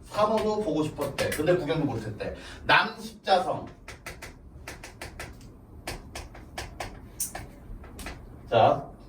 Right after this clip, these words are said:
그래요. 글씨 똑바로 써야지. 권예림 씨가 잘 보려면 오타를 한 글자 글자. 자, 근데 이거 보고 싶고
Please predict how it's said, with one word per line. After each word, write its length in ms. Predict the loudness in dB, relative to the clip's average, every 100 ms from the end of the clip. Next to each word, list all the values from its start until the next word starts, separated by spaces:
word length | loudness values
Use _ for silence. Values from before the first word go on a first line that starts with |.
| -14
그래요. 300 | -2 0 0
글씨 260 | -4 -8 -6
똑바로 320 | 4 6 6
써야지. 280 | 4 0 0
권예림 680 | -2 -2 0 0 2 4 2
씨가 540 | 0 -4 -4 -2 -2 0
잘 300 | 0 0 0
보려면 520 | 0 0 2 0 -2 -8 -4 -2 0 -2
오타를 400 | 0 2 2 2 -6 -8 0
한 100 | 2
글자 200 | 4 2
글자. 300 | 2 -2 -6 -8 -12 -12 -14 0 6
자, 140 | 8
근데 220 | 10 10
이거 140 | 10 8
보고 240 | 6 6
싶고 440 | 6 4 2 2